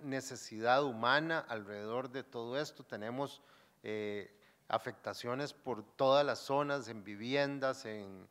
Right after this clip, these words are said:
en personas, escuelas, y, y esto es una necesidad que tenemos que comenzar a, a, a atacar, ya como nos comentará,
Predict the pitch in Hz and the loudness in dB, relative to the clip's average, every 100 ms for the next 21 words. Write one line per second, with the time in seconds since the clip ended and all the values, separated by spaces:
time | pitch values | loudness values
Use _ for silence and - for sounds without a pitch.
0 | - - _ 107 104 104 101 101 101 95 | -20 -20 _ -8 -8 -8 -10 -10 -12 -12
1 | - 107 101 147 143 143 139 127 110 - | -6 -6 -2 2 2 2 0 -2 -6 -10
2 | - 147 143 139 135 127 120 - - - | 0 2 4 4 4 4 0 -12 -20 -20
3 | _ 113 117 143 127 120 131 - 151 135 | _ -10 -10 -8 -6 -2 -2 -4 -8 -4
4 | 151 151 147 131 104 120 127 151 - 117 | -2 0 -2 -6 0 0 0 -4 -4 -4
5 | 135 135 143 131 107 131 135 - - _ | -4 -6 -6 -6 0 0 0 -4 -20 _
6 | - 110 107 - 104 98 98 92 - 98 | 0 4 4 4 2 2 2 0 -4 -6
7 | 92 92 92 - - 135 165 123 120 143 | -4 -2 -4 -6 2 2 4 0 -2 -4
8 | 135 107 - 98 _ - _ 110 107 107 | -2 -4 -8 -20 _ -20 _ -14 -12 -12
9 | - 104 104 - 104 107 123 127 - | -14 -12 -12 -6 -4 2 2 2 -4